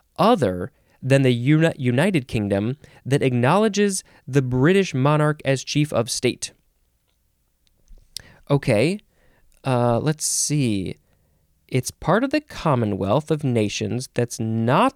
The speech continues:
the United Kingdom, and it acknowledges the British monarch as the chief of state. So,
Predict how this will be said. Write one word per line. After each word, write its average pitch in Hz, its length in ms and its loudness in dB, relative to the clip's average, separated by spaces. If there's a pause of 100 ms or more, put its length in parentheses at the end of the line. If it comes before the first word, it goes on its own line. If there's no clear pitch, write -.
(140)
the 120 100 -4
United 110 640 -2
Kingdom, 123 640 -6 (680)
and 120 160 -2
it 120 120 0
acknowledges 143 640 0
the 214 80 -4
British 139 540 -2 (260)
monarch 127 580 2
as 120 240 -4
the 147 80 -6
chief 117 300 -6
of 165 140 -4
state. - 480 -8 (480)
So, - 520 0